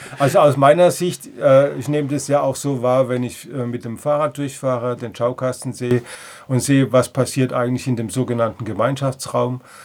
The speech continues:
Äh, dann eben kenne ich ja auch durchaus einzelne Bewohner und Bewohnerinnen. Und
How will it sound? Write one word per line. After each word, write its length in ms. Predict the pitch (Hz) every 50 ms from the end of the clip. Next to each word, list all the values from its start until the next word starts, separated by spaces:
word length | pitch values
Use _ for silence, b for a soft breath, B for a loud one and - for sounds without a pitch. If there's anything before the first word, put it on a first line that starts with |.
| B B B B
Äh, 360 | B 135 127 123 123 120 120 143 - - - _ _ _ _ _ _ - - -
dann 200 | - 135 135 131
eben 300 | 120 151 131 131 127 131
kenne 200 | - 131 131 135
ich 120 | 127 -
ja 140 | 127 120 123
auch 180 | 120 120 107 -
durchaus 460 | - 139 135 120 151 139 120 117 -
einzelne 440 | 131 131 131 127 127 - 127 113 110
Bewohner 480 | 113 117 98 98 120 131 139 139 139
und 100 | 131 113
Bewohnerinnen. 760 | 104 117 101 101 123 135 139 143 135 123 135 135 139 135 135 B B B B B B B B B B
Und 340 | B 143 131 127 120 - -